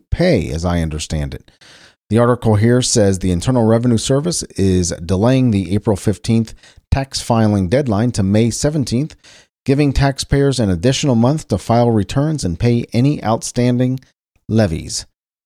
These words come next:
The postponement applies to individual taxpayers, including people who pay self-employment tax, the I R S said in a statement Wednesday. The relief does not apply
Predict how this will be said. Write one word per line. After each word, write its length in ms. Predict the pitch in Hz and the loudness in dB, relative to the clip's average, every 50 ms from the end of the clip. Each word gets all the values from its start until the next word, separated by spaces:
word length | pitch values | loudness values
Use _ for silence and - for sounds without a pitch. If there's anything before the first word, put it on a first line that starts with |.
| _ | _
The 60 | - | -6
postponement 640 | - - 117 110 104 - - 135 135 151 170 170 - | -2 0 0 0 0 0 0 0 0 0 0 -2 -4
applies 480 | 104 98 - - 123 131 135 135 131 - | -4 -4 -2 0 2 2 2 0 0 0
to 160 | - 113 98 | -2 -2 -2
individual 540 | - - 135 147 143 135 135 123 117 120 107 | 0 0 0 2 2 2 0 0 0 -2 -2
taxpayers, 680 | - 117 101 101 - - - 110 123 170 208 220 - - _ _ - _ _ _ - | -2 -4 -4 -6 -6 -4 -2 -2 -2 -2 -6 -8 -12 -18 _ _ -20 _ _ _ -6
including 460 | 95 95 - - 131 127 120 113 101 | -6 -4 0 0 0 2 2 0 0
people 360 | - 143 156 156 - 175 147 | 0 0 0 0 0 -2 0
who 220 | 113 123 107 101 | 0 0 0 -2
pay 480 | 92 - - 147 151 151 156 160 165 - _ _ _ _ _ | -2 -2 0 2 2 2 2 0 -2 -6 _ _ _ _ _
self-employment 800 | - - - 139 131 - 135 120 - - 143 151 165 170 160 | -6 -2 0 0 0 0 -2 -2 0 0 0 0 0 -2 -2
tax, 340 | - 165 175 185 185 - - | -2 -2 -2 -2 -4 -8 -10
the 160 | - 101 92 | -6 -2 0
I 40 | 98 | 2
R 160 | 107 117 120 120 | 2 2 2 2
S 160 | 123 120 - | 0 0 0
said 200 | - 123 120 - | 0 -2 -2 -2
in 160 | - 82 95 | -2 -4 -4
a 140 | 92 87 82 | -2 -2 -4
statement 500 | - - - 123 127 117 131 131 - - | -6 -4 -2 -2 -2 -2 -2 -4 -6 -4
Wednesday. 520 | 101 120 151 156 131 104 90 78 - - - _ - - - - - _ _ _ _ _ _ _ _ | -2 0 0 0 0 -2 -4 -4 -6 -8 -12 _ -20 -20 -20 -20 -20 _ _ _ _ _ _ _ _
The 100 | 98 95 | -2 0
relief 380 | 92 104 110 127 123 - - | 2 2 4 2 2 0 0
does 200 | - 127 110 90 | -2 -2 -2 0
not 200 | 107 143 175 262 | 0 0 2 0
apply 560 | 262 - - 110 101 92 90 95 117 143 139 | 0 0 0 0 2 2 2 2 0 -2 -4